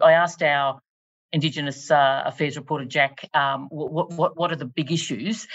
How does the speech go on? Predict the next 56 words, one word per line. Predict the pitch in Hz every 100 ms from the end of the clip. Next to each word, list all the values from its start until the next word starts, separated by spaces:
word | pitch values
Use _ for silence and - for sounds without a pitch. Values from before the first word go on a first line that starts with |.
| - - - -
And | 160
he | 208
said, | 196 190 180
"It's | 170 -
not | 202 175
really | 160 139
that." | 135 - 185 -
And, | 160 143
and | 156
he's | 156 185
doing | - 156
a | -
piece | 156 -
for | 147
us | -
at |
the | 143
moment | 147 143 135 -
on, | 139 135 131 -
uh, | 143 135 -
on | 143 135 131
incarceration. | 139 156 156 143 139 143 - 202 269 - - - - -
Um, | 151 143 147
so | - 175 160 165
th-, | - 170 - _
a-, | 190 - 185
again, | 190 240
that's | 226 196 202
on | 180
us. | 170 160 - -
I | 170
mean, | 165 165
it, | 170
w-, | 185 190
whether | 202 214 190
it's | 185
a | 175
health | - 190 185
issue | 165 170 160
or | 160
an |
education | 160 165 - 160 160 156 139
issue, | 131 139 220 269 - - -
and | 160
I've | 156
got | 196
to |
say | - 170
this | 156 147
is | 139
hard, | 143 123 139
but | 156 147 - - -
it's | 185 -
not | 196 226 -
just, | 180 160 - - - _ _ - 156 -
um, | 147 143 -